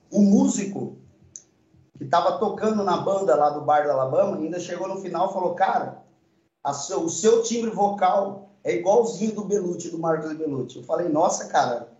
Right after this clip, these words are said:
pra mim escutar isso de você, que, que toca pra-", porque o Alabama lá, né, Vinícius, é um barzinho que, onde saiu Gustavo Lima, Marília Mendonça,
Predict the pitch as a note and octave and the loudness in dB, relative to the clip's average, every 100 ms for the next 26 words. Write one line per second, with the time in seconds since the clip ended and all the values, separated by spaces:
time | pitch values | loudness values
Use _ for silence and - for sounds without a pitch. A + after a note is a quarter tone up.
0 | _ D#3 D#3 D3+ G#3 A3+ G3+ - G3 G3 | _ -2 2 2 2 0 0 0 0 4
1 | G#3+ A#3 - - A3 A#3 A3+ - G#3+ - | 4 4 0 -2 2 4 4 2 -2 -2
2 | - - - G3+ G#3+ - - - A3+ A3+ | -6 -14 -6 -2 -2 -4 -16 -6 -4 4
3 | B3 D4 C4+ A3 - - G3+ G3 A3+ A3 | 4 4 0 -2 -4 -4 -2 2 4 4
4 | - - - E3 F#3 F#3+ F#3 F3 E3 D#3 | 0 -8 -16 -8 -8 -6 -4 0 0 2
5 | E3+ F#3+ F#3 D#3 G#3+ A3+ F3 G3+ A#3 A#3 | 4 4 4 2 -2 -2 -2 -2 -4 -4
6 | A3+ F3+ E3 C3 - - - - E3 F3+ | -4 0 0 0 -6 -14 -12 -4 -2 4
7 | F#3 F#3 - G3+ B3 - C#4 A3 - - | 4 4 -2 -4 -4 -4 -6 -4 -4 -8
8 | - _ _ _ - G3+ G3 G#3 G#3 F#3 | -16 _ _ _ -4 -2 0 2 2 2
9 | E3 - D#3 G#3 G#3+ A3 A#3 G3 D#3+ F#3 | -2 0 0 0 -2 -2 -2 -4 -4 -6
10 | - - C#3+ D#3 F3+ F#3 G3 G#3 C4 G3+ | -10 -2 0 2 0 0 0 0 2 2
11 | F3 - C3+ B2 - | 0 2 0 0 -4